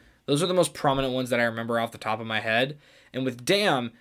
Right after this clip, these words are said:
they sort of showed, they started off, like, near the dam, and then they panned the camera back,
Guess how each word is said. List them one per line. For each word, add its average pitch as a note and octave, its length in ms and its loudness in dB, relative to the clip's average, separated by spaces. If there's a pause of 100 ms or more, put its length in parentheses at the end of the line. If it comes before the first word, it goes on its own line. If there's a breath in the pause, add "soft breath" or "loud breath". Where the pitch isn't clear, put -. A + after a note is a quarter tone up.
(100)
they C3+ 100 4
sort F#3 260 6
of F#3+ 80 4
showed, F3 540 6
they C#3 140 4
started E3+ 340 6
off, E3 140 6
like, C#3+ 100 2
near B2+ 180 0
the C#3 80 4
dam, C#3 280 4
and C#3 60 2
then B2+ 100 -2
they A#2+ 100 0
panned C3+ 380 0
the B2+ 100 -2
camera C3 340 -2
back, A2 560 2